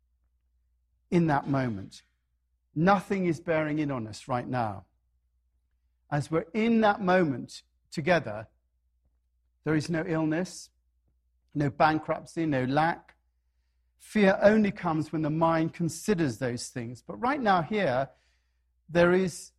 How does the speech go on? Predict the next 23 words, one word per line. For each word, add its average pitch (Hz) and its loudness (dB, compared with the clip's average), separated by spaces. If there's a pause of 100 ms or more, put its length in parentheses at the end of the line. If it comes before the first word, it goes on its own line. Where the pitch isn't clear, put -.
(340)
truth - -4
and 160 0
love. 110 -4 (380)
A-, 170 -4 (100)
and 151 -4
that 226 6
is 202 0
what 180 0
it 151 0
is 147 0
to 160 -2
live 139 0
in 131 0
the 123 -2
Spirit. 117 -6 (2000)
And 190 2
I 196 2
know 254 2
this 202 -4
is 160 -6
a 165 0
rarefied 151 0
atmosphere. 135 -10